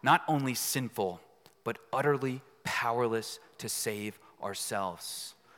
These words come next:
And that is an act of God's grace toward us. Paul says in Romans chapter eleven, verse thirty-two, "For God has imprisoned all in disobedience,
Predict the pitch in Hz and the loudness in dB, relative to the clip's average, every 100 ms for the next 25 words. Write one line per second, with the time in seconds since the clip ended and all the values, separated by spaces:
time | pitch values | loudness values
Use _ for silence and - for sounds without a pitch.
0 | - - 110 104 123 127 127 113 110 104 | -20 -10 -8 -2 2 2 0 -2 -2 -2
1 | - - 101 98 - 101 85 - - 90 | -4 -2 -2 -2 -6 -6 -6 -8 -6 -6
2 | - 87 78 - - - _ _ _ _ | -6 -8 -6 -6 -8 -10 _ _ _ _
3 | _ _ _ _ - 113 - 107 95 - | _ _ _ _ 0 2 2 0 0 -4
4 | 107 98 104 104 95 - 104 104 98 101 | -4 0 0 0 -2 -4 -6 -2 0 0
5 | 95 95 - 101 92 - 110 98 87 - | 0 -6 -4 -4 -4 -4 -2 -2 -6 -14
6 | - - - 107 123 131 123 120 117 104 | -20 -12 -8 0 4 4 2 -2 -4 -4
7 | - - 131 131 117 - 120 123 - 113 | -4 -2 -2 -2 -2 0 0 0 -2 -6
8 | 110 113 107 101 98 90 - - - | -4 -4 -4 -4 -4 -6 -8 -8 -10